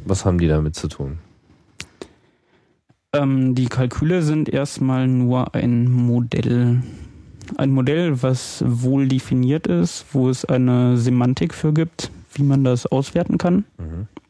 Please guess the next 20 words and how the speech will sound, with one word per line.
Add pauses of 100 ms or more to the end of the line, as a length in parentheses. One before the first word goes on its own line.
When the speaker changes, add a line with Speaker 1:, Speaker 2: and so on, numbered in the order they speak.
(1300)
Speaker 2:
Und
da
gibt's
zuallererst
das
Lambda-Kalkül,
was
ich
erwähnen
wollte. (880)
Da
gibt's,
wie
gesagt,
eigentlich
nur
drei
Dinge.
Einmal
Variablen.